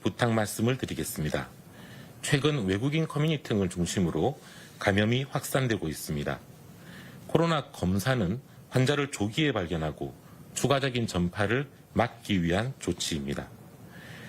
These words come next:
체류 자격과 상관없이 외국인들의 경우 비자 확인 없이 검사가 가능합니다. 검사를 받아도 체류 자격에 대한 부분들이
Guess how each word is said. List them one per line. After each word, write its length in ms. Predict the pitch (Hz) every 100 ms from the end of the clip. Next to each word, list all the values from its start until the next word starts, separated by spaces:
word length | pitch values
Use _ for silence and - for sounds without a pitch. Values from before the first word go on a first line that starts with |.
| -
체류 240 | - 175
자격과 380 | 180 175 165 135
상관없이 920 | - 135 131 151 104 - - - 107 - - - -
외국인들의 640 | 101 117 123 120 98 90
경우 320 | 80 80 131 - - - -
비자 300 | 101 95 135
확인 340 | 135 139 143 131
없이 520 | 90 - - 165 165 -
검사가 480 | 98 95 95 110
가능합니다. 640 | - 95 95 95 90 73 - - - - - - - - -
검사를 500 | 101 113 123 147 151 -
받아도 560 | 143 143 104 80 123 -
체류 240 | - 143
자격에 480 | 139 139 135 120 110
대한 320 | - 87 107
부분들이 640 | 104 117 101 87 73 120